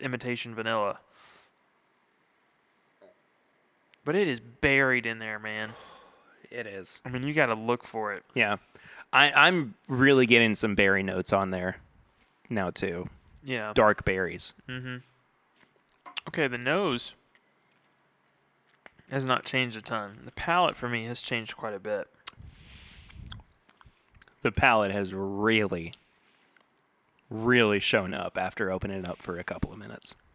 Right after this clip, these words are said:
Speaker 1: Yeah.
Speaker 2: Oh.
Speaker 1: So what are you getting that's different? I'm getting one note in particular that I, I really enjoy. It's kind of like a guilty pleasure food of mine, but it's, uh, dates.
Speaker 2: I was gonna say walnuts.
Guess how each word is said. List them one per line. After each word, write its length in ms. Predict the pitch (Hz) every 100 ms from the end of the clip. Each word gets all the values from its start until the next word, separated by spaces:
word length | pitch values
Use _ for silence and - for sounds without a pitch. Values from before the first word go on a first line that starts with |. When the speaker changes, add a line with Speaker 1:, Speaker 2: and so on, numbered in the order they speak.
| _ _ _ - _
Speaker 1:
Yeah. 320 | 143 131 101 92 _ _ _ _ _ - -
Speaker 2:
Oh. 420 | 156 151 117 -
Speaker 1:
So 140 | -
what 140 | 170 190
are 40 |
you 140 | 190 175
getting 240 | 151 127
that's 200 | 120 -
different? 280 | 123 117 117
I'm 60 |
getting 220 | 151 165 127
one 220 | 135 143
note 180 | 139 131
in 100 | 123
particular 580 | 127 131 120 117 110
that 120 | 110 110
I, 160 | 110 -
I 60 | 117
really 380 | 113 135 139
enjoy. 580 | 127 113 113 117 123 139 151 _ _ _ _ _ _ _
It's 120 | -
kind 140 | - 135
of 60 |
like 120 | 123 113
a 40 |
guilty 340 | 110 123 -
pleasure 360 | 131 127 117 131
food 240 | - 139
of 140 | 139 135
mine, 420 | 139 135 139 139 _ _ _ _ _ _ _ _ - - -
but 100 | 127
it's, 180 | 123
uh, 280 | 131 117 104 95
dates. 540 | 117 120 - - - - _ - - - - -
Speaker 2:
I 100 | 160
was 160 | 214
gonna 200 | 214 240
say 200 | 214 220
walnuts. 720 | 175 110 101 135 175 - -